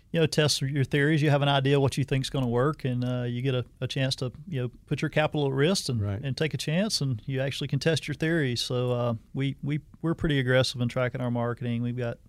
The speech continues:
Speaker 1: you know, tracking numbers on all our ad sources. So we, you know, we, we like to say winners keep score. So, uh,
Speaker 2: Right.
Speaker 1: marketing is,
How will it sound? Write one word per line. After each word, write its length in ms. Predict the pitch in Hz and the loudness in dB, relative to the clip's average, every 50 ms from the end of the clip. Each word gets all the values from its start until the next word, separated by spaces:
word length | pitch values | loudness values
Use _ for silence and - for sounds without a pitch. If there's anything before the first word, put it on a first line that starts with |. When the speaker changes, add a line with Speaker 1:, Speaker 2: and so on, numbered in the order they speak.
| - | -8
Speaker 1:
you 100 | 151 123 | -6 -4
know, 220 | 120 113 117 117 - - - | -4 -4 -6 -8 -10 -14 -14
tracking 360 | - - 123 120 - 131 123 | -6 -4 -4 -4 -2 -4 -4
numbers 340 | 120 120 117 120 117 113 110 | -2 -2 -2 -2 -2 -2 -2
on 140 | 123 120 120 | -2 -2 -2
all 160 | 120 117 120 | -2 -2 -2
our 100 | 120 117 | -2 -2
ad 220 | 117 117 117 117 - | -2 -2 -4 -4 -4
sources. 460 | - 123 117 113 113 - 127 113 110 | -4 -4 -4 -4 -4 -6 -6 -6 -6
So 260 | - - - 120 117 | -6 -6 -6 -6 -6
we, 280 | 113 120 120 120 117 - - _ _ _ - - _ _ _ - _ | -4 -4 -6 -6 -8 -10 -16 _ _ _ -20 -20 _ _ _ -18 _
you 80 | - 139 | -4 -2
know, 100 | 127 123 | 0 2
we, 180 | 123 131 131 131 - - | 2 0 0 -2 -4 -4
we 100 | - 139 | 0 2
like 160 | 143 147 139 | 4 4 4
to 60 | 143 | 2
say 160 | - - 151 139 | 0 0 2 2
winners 260 | 131 131 131 127 - | 4 4 2 2 0
keep 160 | - 143 135 | -2 -6 -6
score. 380 | - - 131 123 123 131 131 - - - _ _ _ | -4 -4 -2 -2 -2 -2 -4 -6 -12 -20 _ _ _
So, 380 | - - - 123 117 117 117 | -18 -8 -6 -4 -4 -4 -4
uh, 200 | 120 120 120 120 113 | -4 -2 -2 -2 -2
Speaker 2:
Right. 160 | 104 98 87 - _ _ _ - _ - - | -2 -4 -8 -12 _ _ _ -20 _ -14 -4
Speaker 1:
marketing 480 | - 123 127 123 - 131 117 117 117 117 | 0 0 0 0 0 -2 0 0 0 0
is, 180 | 113 110 - | -2 -4 -6